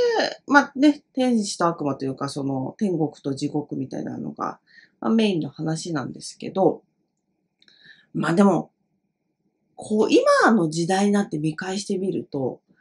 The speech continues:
えー、すごい禁煙推奨映画というか、あの、ね、肺がんになって、末期の肺がんで、まあ、十五歳から三十本、えー、キアヌは吸ってるっていう設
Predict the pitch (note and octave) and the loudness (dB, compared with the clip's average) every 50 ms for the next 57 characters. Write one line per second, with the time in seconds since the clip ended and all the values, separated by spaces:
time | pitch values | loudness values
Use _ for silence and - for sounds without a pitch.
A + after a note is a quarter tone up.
0 | _ _ _ _ _ - D3 D3 C#3+ - - - - F3+ - C4+ G#4 A#4 A4 D#4+ | _ _ _ _ _ -4 -4 -4 -4 -6 -8 -6 -6 -2 0 2 4 6 6 6
1 | G#3+ D3 - - - _ _ _ _ _ _ _ _ _ _ _ _ _ _ _ | 4 4 0 -2 -8 _ _ _ _ _ _ _ _ _ _ _ _ _ _ _
2 | _ _ _ _ _ _ _ _ _ _ _ _ _ _ _ _ _ _ - - | _ _ _ _ _ _ _ _ _ _ _ _ _ _ _ _ _ _ -6 -4
3 | - - A#3 C4 C#4 C#4 C#4 C#4+ C#4+ C#4 C#4 C4 B3 - - _ _ _ - - | 0 2 4 4 6 6 6 6 4 4 4 2 -2 -4 -10 _ _ _ -10 -8
4 | - - A#3 A3+ A3 G#3 - - A3+ G#3+ G3+ G3 F#3+ D#3+ D3 B2+ - - B2+ B2+ | -4 -2 0 0 0 0 0 2 2 2 2 2 0 0 -2 -4 -8 -8 -10 -10
5 | B2 - _ - C#3 C3 A2 - - _ _ _ _ _ _ _ _ _ D3+ D#3 | -10 -12 _ -6 -4 -4 -4 -6 -8 _ _ _ _ _ _ _ _ _ 0 2
6 | D3+ D3 D3 C#3+ C#3 C#3 C#3 - - _ _ - G#3 B3+ C4 B3+ - _ _ _ | 2 2 2 0 0 -2 -4 -6 -10 _ _ 0 2 2 2 0 -4 _ _ _
7 | - G#3 G#3 A3 G3 F3+ G3+ G3+ G3+ G3 F#3+ F#3+ F#3+ F#3 F#3 F#3 F#3+ F#3 _ _ | -2 2 2 2 2 2 0 0 0 0 -2 -4 -4 -4 -4 -4 -6 -6 _ _
8 | - B2 B2 - - - _ _ _ _ _ _ _ _ _ _ _ - E3+ E3 | -4 -4 -4 -4 -6 -10 _ _ _ _ _ _ _ _ _ _ _ -4 -4 -4
9 | D#3+ - D3 C3+ C#3 C#3 C#3+ - - - - - - - - D#3 C#3+ C#3+ C#3+ F3+ | -4 -4 -6 -6 -6 -6 -6 -8 -8 -8 -8 -10 -10 -8 -6 -4 -4 -4 0 2
10 | G#3 A3+ A3+ A#3+ A3+ A3 A3 F#3 D#3 D#3 - D3 D3 D3 - - E3 F3+ F#3 F3+ | 2 4 6 4 4 4 0 -4 -4 -6 -8 -14 -14 -14 -10 -8 -4 -4 -4 -4
11 | F#3+ F#3+ - _ _ - - - - _ _ _ _ _ _ _ _ _ _ _ | -4 -8 -8 _ _ -12 -12 -12 -14 _ _ _ _ _ _ _ _ _ _ _
12 | _ - D3 C#3+ C#3 C3+ - - - E3 D#3 C#3+ C3+ B2+ - - - - - - | _ -4 -2 -2 -2 -4 -6 -4 -2 -2 -2 -2 -4 -8 -10 -12 -14 -14 -14 -16
13 | _ _ - E3+ D#3+ E3+ D#3+ D#3+ _ - - F3 - - - C3+ - | _ _ -2 -2 0 0 -2 -6 _ -10 -10 -10 -10 -10 -12 -12 -14